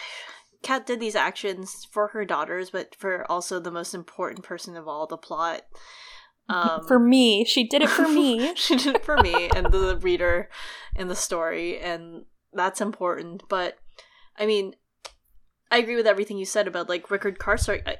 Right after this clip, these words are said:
Speaker 1: having a point and it being, like, a, a, a critique, right, of her actions. I get it, you know? And I appreciate Mage Mormont saying later on, like,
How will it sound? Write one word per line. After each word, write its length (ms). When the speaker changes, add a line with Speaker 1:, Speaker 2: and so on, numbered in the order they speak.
Speaker 1:
having 220
a 60
point 320
and 160
it 140
being, 180
like, 160
a, 540
a, 20
a 40
critique, 520
right, 180
of 120
her 80
actions. 400
I 80
get 240
it, 200
you 80
know? 320
And 80
I 20
appreciate 460
Mage 300
Mormont 500
saying 260
later 240
on, 280
like, 240